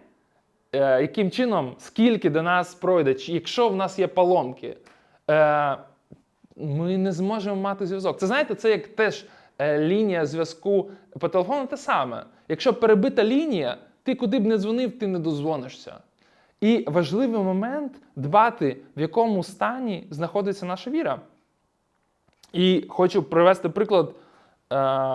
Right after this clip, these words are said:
з Біблії, коли люди, вони не повірили і вони не отримали. І це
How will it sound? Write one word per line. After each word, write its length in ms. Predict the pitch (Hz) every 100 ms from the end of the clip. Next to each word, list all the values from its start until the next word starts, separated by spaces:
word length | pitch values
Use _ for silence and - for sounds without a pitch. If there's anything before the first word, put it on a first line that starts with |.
| 127 127 127 127 - -
з 140 | 123
Біблії, 400 | 139 226 226 175
коли 340 | 156 190 196 180
люди, 520 | 180 285 233 165 143 - - _ _ _ _ _ _ _
вони 240 | 160 208 226
не 140 | 226
повірили 680 | 226 185 170 240 226 180 160 -
і 80 | 180
вони 200 | 220 220
не 260 | 220 233
отримали. 680 | 214 208 202 196 123 98 - - -
І 100 | 135
це 240 | - 202